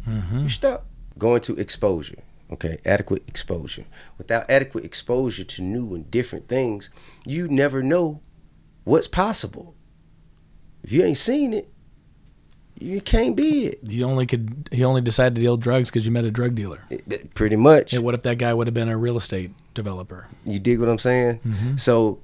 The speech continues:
Speaker 2: exposure is key because that dictates and determines ambition.
Speaker 1: Imagination.
Speaker 2: Imagination, which turns into ambition.
Speaker 1: Yeah,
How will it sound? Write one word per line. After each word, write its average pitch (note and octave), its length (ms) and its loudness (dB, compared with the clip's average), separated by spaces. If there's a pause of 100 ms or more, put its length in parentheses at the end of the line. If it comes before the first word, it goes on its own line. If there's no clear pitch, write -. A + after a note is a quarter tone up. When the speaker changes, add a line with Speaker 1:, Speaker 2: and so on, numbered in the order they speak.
Speaker 2:
exposure G#2+ 920 0 (760)
is - 220 -10 (100)
key G#2+ 340 -2 (220)
because E2 340 -4
that B2+ 360 8 (800)
dictates - 560 -2
and E2+ 120 0
determines F#2 640 0 (320)
ambition. E2 500 -2 (1400)
Speaker 1:
Imagination. G2 680 0 (460)
Speaker 2:
Imagination, C#3+ 720 4
which C#3+ 240 -2
turns C#3 280 4
into F3 300 0
ambition. F#2 480 -2
Speaker 1:
Yeah, B2+ 160 -4